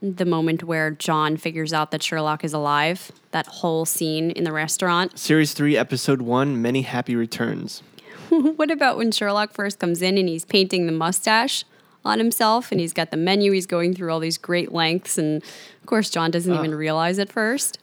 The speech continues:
Speaker 2: Absolutely. The juxtaposition between the comedy of Sherlock and his mustache and the accent trying to surprise Watson, that was great.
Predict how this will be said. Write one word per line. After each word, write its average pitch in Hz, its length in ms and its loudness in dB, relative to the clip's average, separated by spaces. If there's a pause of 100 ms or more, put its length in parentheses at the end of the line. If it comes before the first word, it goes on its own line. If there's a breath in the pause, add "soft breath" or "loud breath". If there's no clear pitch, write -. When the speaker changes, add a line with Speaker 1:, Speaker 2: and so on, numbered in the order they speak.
Speaker 2:
Absolutely. 160 600 4
The 117 140 -4
juxtaposition 139 840 0
between 117 300 -2
the 117 60 -2
comedy 139 460 2
of 123 80 2
Sherlock 117 560 -2 (140)
and 123 160 2
his 147 120 0
mustache 123 760 -4 (560 loud breath)
and 135 260 4
the 135 120 2
accent 127 480 0
trying 131 260 -2
to 117 60 -4
surprise 123 580 -2
Watson, 123 460 0
that 139 120 0
was 131 140 -2
great. 131 560 2